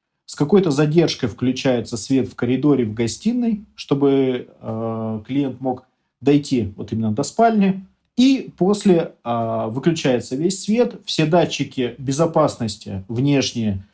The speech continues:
ставятся в режим охраны, и при срабатывании будет полностью оповещение на все устройства, сирена и так далее. Вот. С утра, а, сценарий запускается именно по времени. То есть звонит будильник,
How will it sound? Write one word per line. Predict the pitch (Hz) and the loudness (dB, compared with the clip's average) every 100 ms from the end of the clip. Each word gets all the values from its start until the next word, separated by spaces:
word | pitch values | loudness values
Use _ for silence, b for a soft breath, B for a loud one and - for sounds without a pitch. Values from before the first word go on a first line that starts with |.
| b b | b b
ставятся | - 143 131 113 - | 2 2 2 -2 -4
в | 110 | -4
режим | 120 123 143 | -2 -2 0
охраны, | 151 202 233 214 202 - _ _ _ _ - | 2 4 4 4 0 -2 _ _ _ _ 2
и | 202 185 | 4 4
при | - 190 190 - | 4 4 2 -2
срабатывании | - 151 160 214 233 190 165 | -2 0 2 2 2 2 0
будет | 143 127 202 190 - | -2 0 0 0 -2
полностью | 156 170 156 - - 123 120 | -2 0 0 -4 -2 -2 -2
оповещение | 120 127 123 120 - 160 135 | -6 -2 -2 -2 -2 -2 -2
на | 123 | -4
все | 113 147 | -2 0
устройства, | 143 - 208 262 269 185 180 170 - _ _ | 0 0 0 0 -2 -2 -2 -4 -12 _ _
сирена | - - 127 156 233 226 185 | -12 -2 0 2 2 0 0
и | 127 | -2
так | - 107 | -4 -4
далее. | 110 104 92 - _ _ _ _ _ _ _ - | -2 -2 -4 -10 _ _ _ _ _ _ _ -2
Вот. | 113 113 95 - - | 0 0 -2 -10 -6
С | - | -2
утра, | 170 202 247 262 214 - _ | 4 6 6 2 -4 -12 _
а, | 135 123 117 | -6 -4 -4
сценарий | - - 160 226 208 | -6 -2 2 4 2
запускается | 143 - - 185 185 180 - | -2 -6 0 2 2 0 -2
именно | 160 165 | 0 2
по | 131 127 | 2 2
времени. | 120 104 90 87 - _ _ _ _ _ _ _ _ _ _ | 2 0 -2 -4 -14 _ _ _ _ _ _ _ _ _ _
То | - | 0
есть | 123 113 | 2 2
звонит | 131 160 175 | 2 4 4
будильник, | 170 165 226 247 240 - | 2 2 2 2 0 -4